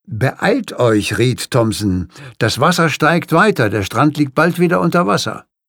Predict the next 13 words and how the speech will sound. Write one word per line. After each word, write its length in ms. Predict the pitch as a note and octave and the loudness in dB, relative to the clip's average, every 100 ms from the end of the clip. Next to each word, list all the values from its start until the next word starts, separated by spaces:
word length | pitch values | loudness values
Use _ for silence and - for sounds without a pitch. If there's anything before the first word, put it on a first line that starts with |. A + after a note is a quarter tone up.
| _ _ _ _ _ _ | _ _ _ _ _ _
Torben 360 | B2 C3+ C#3+ C#3 | 0 2 4 2
hatte 220 | D3+ C#3+ | 2 2
sich 200 | C3 B2+ | 0 0
einen 180 | B2+ B2+ | 2 2
Overall 640 | D#3+ C#3+ A#2+ A2 A2 A#2 | 2 4 4 4 2 2
angezogen 640 | A2+ G#2+ G#2+ - B2+ C3+ D3 | 0 0 -2 -2 0 2 0
und 140 | A#2+ | -2
Frieda 380 | - C3+ C#3 A#2+ | -2 0 0 0
half 240 | C3 C3 | 0 -2
ihm, 160 | C#3 C3 | -2 -2
die 140 | A#2+ | 0
Latexhandschuhe 920 | A#2 B2+ C3+ A#2 A2+ A2+ G#2 A#2 A2 | 0 0 -2 -4 -2 -2 -2 -2 -2
überzustreifen. 920 | - A2 G#2 - G#2 - F#2 F#2+ - | -4 -4 -6 -8 -12 -8 -8 -8 -12